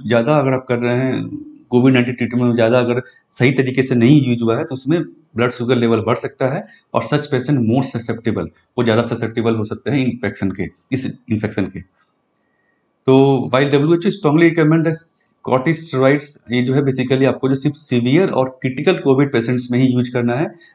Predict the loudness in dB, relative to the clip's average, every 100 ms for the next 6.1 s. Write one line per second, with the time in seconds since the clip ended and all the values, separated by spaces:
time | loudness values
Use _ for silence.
0 | _ 2 4 4 2 2 2 2 0 -2
1 | 2 2 0 -2 -2 -2 -2 -2 -2 -4
2 | _ -8 -4 -2 -2 0 0 0 0 -2
3 | 0 0 -2 -4 _ _ _ -4 2 2
4 | 2 0 0 0 -2 -6 -12 _ 0 2
5 | 2 2 2 2 2 0 0 -2 -2 -4
6 | -4